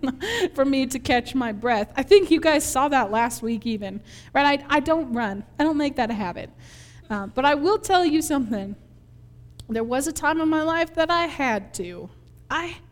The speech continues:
had to run. Um, I lived, I grew up in the country in Minnesota. I spent the first five years of my life in a place called Clover Valley, Minnesota. And it is like, I can't even,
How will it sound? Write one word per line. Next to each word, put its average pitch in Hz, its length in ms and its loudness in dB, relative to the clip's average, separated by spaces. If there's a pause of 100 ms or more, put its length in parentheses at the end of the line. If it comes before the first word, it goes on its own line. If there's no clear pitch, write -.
had 302 380 0
to - 120 -6
run. 208 420 -8 (800)
Um, 208 300 -8 (880)
I 339 200 4
lived, 349 420 0 (100)
I 247 100 0
grew 320 260 0
up 320 100 0
in 294 100 0
the 233 100 -2
country 226 680 0 (100)
in 233 160 0
Minnesota. 214 720 -2
I 220 80 -2
spent 254 260 -2
the 233 80 -4
first 269 380 -4
five 254 280 4
years 254 220 0
of 269 60 2
my 240 160 0
life 233 360 0
in 226 120 -2
a 220 40 -2
place 226 240 0
called 220 300 -2
Clover 240 380 0
Valley, 226 340 -2
Minnesota. 220 640 -4 (720)
And 226 520 0 (300)
it 294 140 0
is 320 180 0
like, 226 380 0 (840)
I 262 140 2
can't 254 240 0
even, 226 220 -4